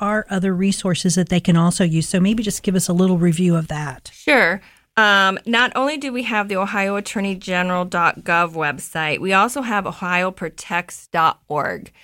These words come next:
Speaker 2: And through our website, you can file a complaint against a business. You can, um, look up those charities.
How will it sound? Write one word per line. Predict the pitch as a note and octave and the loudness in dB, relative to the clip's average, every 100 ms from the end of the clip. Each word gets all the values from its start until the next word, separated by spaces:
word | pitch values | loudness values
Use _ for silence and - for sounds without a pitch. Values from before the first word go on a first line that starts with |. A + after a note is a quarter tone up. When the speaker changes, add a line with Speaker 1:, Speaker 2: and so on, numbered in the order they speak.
| - _ _ - | -20 _ _ -2
Speaker 2:
And | G#3+ G3+ | 0 0
through | - C4+ | 0 0
our | C#4 | 2
website, | A#3 G3+ G3 A3+ F3 | 2 0 0 -4 -4
you | D#3 | -6
can | F3 F3 | -10 -12
file | D#3 E3+ E3 | -10 -8 -8
a | D3+ | -8
complaint | - C#3+ - G#3+ G#3+ A3 | -8 -12 -10 -6 -4 -4
against | G#3+ G#3 G3+ | -6 -8 -8
a | G#3+ | -10
business. | G#3+ G3+ G3 G3 F#3+ F#3+ - _ _ _ _ | -6 -6 -4 -4 -4 -4 -10 _ _ _ _
You | F#3+ G3 | -4 -2
can, | F#3+ - F3+ E3+ E3 E3 - | -4 -6 -4 -2 -2 -2 -2
um, | E3+ D#3+ D#3 C#3+ C#3+ - - | -2 0 -2 -2 -6 -10 -6
look | G3 G3+ G3+ | 0 2 2
up | F#3+ | 0
those | F#3+ F3 - | -2 -4 -6
charities. | - A3 G#3 G3+ G3+ G3 G3 G3 | -4 -2 0 -2 -2 0 0 -2